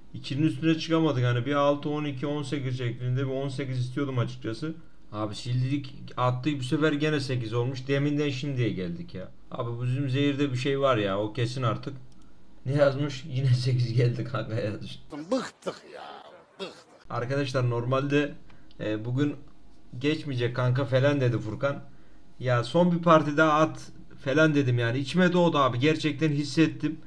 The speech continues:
Speaker 1: Yani bu son attığında geleceğini hissettim ya. Onu bilmiyorum, altıncı hisle mi alakalı.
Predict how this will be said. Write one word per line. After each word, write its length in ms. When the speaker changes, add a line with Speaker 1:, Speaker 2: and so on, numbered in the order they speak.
Speaker 1:
Yani 320
bu 120
son 260
attığında 480
geleceğini 520
hissettim 580
ya. 160
Onu 360
bilmiyorum, 320
altıncı 400
hisle 240
mi 100
alakalı. 560